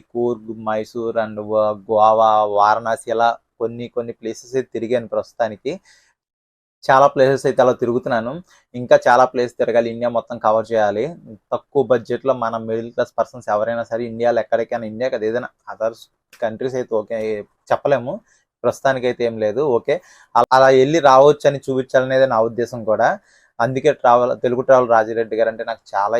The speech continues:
ఇష్టం. చాలా మంచి వీడియోస్ చేస్తారు. ఇంకా చాలామంది ఉన్నారు ట్రావెలింగ్ కంటెంట్ వీడియోస్ అందరివి చూస్తాను. సూపర్, అందరూ బాగా చేస్తారు. అలాగే మీకు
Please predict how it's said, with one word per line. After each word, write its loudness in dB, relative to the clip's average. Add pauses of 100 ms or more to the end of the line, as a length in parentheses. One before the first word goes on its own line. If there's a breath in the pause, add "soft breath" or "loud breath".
ఇష్టం. -14 (280)
చాలా -4
మంచి -16
వీడియోస్ -8
చేస్తారు. -8 (120)
ఇంకా -4
చాలామంది -2
ఉన్నారు -2
ట్రావెలింగ్ -2
కంటెంట్ -6
వీడియోస్ -2
అందరివి -6
చూస్తాను. -10 (180)
సూపర్, -6
అందరూ -6
బాగా 0
చేస్తారు. -4 (520)
అలాగే 6
మీకు 0